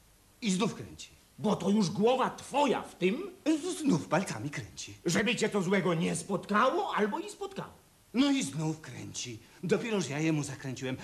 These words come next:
Speaker 1: Taka rada twoja? Kręci,
Speaker 2: Nieszczęsny
Speaker 1: kręci.
Speaker 2: człowieku. A toż ty lepiej zgiń, przepadnij i cicho szal. A do nich nie chodź, bo jak się do ciebie przyczepią,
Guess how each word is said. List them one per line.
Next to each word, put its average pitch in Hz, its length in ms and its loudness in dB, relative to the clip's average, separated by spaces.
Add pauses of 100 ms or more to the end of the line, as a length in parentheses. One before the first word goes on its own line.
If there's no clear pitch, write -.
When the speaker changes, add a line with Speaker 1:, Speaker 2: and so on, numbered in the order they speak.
(220)
Speaker 1:
Taka - 280 -6
rada 120 520 -6
twoja? 151 640 -10 (540)
Kręci, 95 1200 -10 (200)
Speaker 2:
Nieszczęsny 156 920 -2
Speaker 1:
kręci. 208 360 4
Speaker 2:
człowieku. 185 560 -6 (1600)
A 123 60 -12
toż - 260 -14
ty - 120 -14
lepiej 160 380 -10
zgiń, 92 520 -6 (800)
przepadnij - 720 -4 (460)
i 165 140 -2
cicho 196 340 -8
szal. - 160 -16 (1040)
A - 140 4
do 147 140 0
nich 208 240 -4
nie 95 120 -8
chodź, 85 260 -16 (1120)
bo 123 80 -4
jak 95 180 -8
się - 120 -12
do 107 100 -14
ciebie 127 240 -14
przyczepią, - 400 -14